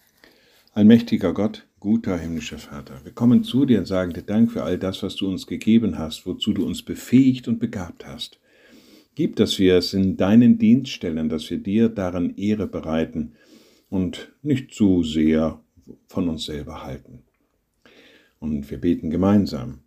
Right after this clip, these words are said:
Unser Vater im Himmel, dein Name werde geheiligt, dein Reich komme, dein Wille geschehe, wie im Himmel, so auf Erden.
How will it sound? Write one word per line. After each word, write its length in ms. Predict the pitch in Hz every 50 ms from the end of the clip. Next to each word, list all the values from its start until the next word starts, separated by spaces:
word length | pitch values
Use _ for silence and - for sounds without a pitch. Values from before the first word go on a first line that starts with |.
| _ _ _
Unser 360 | 120 120 131 131 123 113 107
Vater 680 | - - - 76 78 78 - - 78 73 71 71 71 _ _ _ _ _
im 180 | - 95 85 76
Himmel, 380 | 76 76 76 67 60 58 - _ _ _ _ _ _ _ _ _ _ _ _ _ _ _ _ _ _ _ _ _
dein 240 | - 90 90 85 80
Name 540 | 80 82 87 92 98 110 110 113 113 110 - _
werde 220 | - 90 87 85 80
geheiligt, 840 | 85 80 76 78 85 90 87 87 90 87 - - _ _ _ _ _ _ _ _ _ _ _ _ _ _ _ _ _ _ _ _ _ _ _
dein 260 | - 90 85 82 80
Reich 540 | 78 80 87 87 95 104 107 104 - - _ _
komme, 420 | - - 95 101 196 196 196 - - _ _ _ _ _ _ _ _ _ _ _ _ _ _ _ _ _ _ _ _ _ _ _
dein 380 | - 107 101 107 113 120 123 113
Wille 200 | 113 110 107 92
geschehe, 600 | 90 92 - - - 82 80 78 76 76 76 73 - _ _ _ _ _
wie 120 | - 80
im 120 | 78 78
Himmel, 440 | - 80 85 87 85 82 80 76 - -
so 200 | - - - -
auf 220 | 95 107 - -
Erden. 400 | - 78 76 65 - 67 67 -